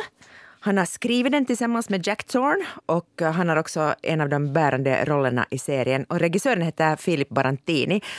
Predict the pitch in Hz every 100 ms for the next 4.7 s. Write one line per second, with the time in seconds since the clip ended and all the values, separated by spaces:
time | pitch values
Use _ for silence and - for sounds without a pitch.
0 | - - - - 185 180 202 247 196 170
1 | 180 165 143 139 156 143 127 131 - 113
2 | 131 131 120 104 - 135 131 135 147 180
3 | 254 - 302 381 415 - - 190 185 165
4 | - - 160 160 - 196 202